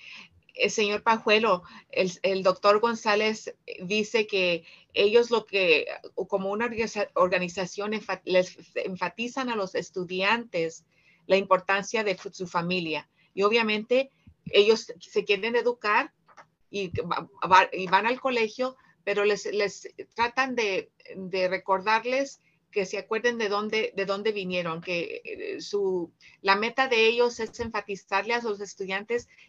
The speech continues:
que vuelvan, que vuelvan para poder inspirar a otros estudiantes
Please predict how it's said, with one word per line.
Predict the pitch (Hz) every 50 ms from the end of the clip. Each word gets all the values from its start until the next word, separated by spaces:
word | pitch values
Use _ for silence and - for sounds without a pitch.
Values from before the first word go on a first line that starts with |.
| _ _
que | - 202 196
vuelvan, | 175 185 196 202 214 214 202 175 160 170 - _ _ _ _ _ _ _ _ _ _ _ _ _
que | - 196
vuelvan | 190 190 202 208 226 240 240 226
para | 220 196 190 190
poder | 196 196 185 202 202
inspirar | 226 226 - - - 202 190 190 190 196
a | 202 202
otros | 208 240 277 277 285 254 247 -
estudiantes | 214 - - 190 175 170 170 165 165 165 - 175 170 165 - - -